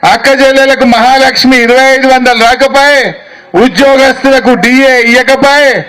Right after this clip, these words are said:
పిఆర్సీ ముచ్చట్నే లేదా? అంతా మోసమే కదమ్మా, అన్ని అబద్ధాలే.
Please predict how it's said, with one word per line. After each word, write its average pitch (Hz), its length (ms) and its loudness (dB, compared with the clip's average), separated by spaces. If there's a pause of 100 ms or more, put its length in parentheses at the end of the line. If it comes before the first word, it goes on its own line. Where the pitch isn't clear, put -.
(440)
పిఆర్సీ 269 560 0
ముచ్చట్నే 262 640 0
లేదా? 277 600 0 (400)
అంతా 190 440 -2
మోసమే 240 500 0
కదమ్మా, 190 460 0 (840)
అన్ని 277 300 0
అబద్ధాలే. 277 760 0